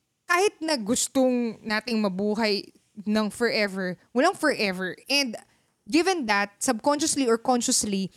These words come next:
iniisip natin, ano ba yung pwede kong maibigay to pay it forward? Parang pinipay mo forward, just like yung mga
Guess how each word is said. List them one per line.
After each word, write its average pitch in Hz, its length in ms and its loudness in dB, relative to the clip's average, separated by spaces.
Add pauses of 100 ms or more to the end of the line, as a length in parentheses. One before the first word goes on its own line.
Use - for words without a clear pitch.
(160)
iniisip 320 380 -2
natin, 240 320 -2
ano 262 160 0
ba 294 80 0
yung 302 160 -4
pwede 240 260 0
kong 269 220 -4
maibigay 214 1200 -2
to - 80 -6
pay 247 340 -2
it - 140 -4
forward? 170 800 -2 (800)
Parang 311 240 0
pinipay 294 400 0
mo 262 100 0
forward, 202 460 0
just 247 240 -2
like 208 240 -2
yung 247 180 4
mga 247 380 2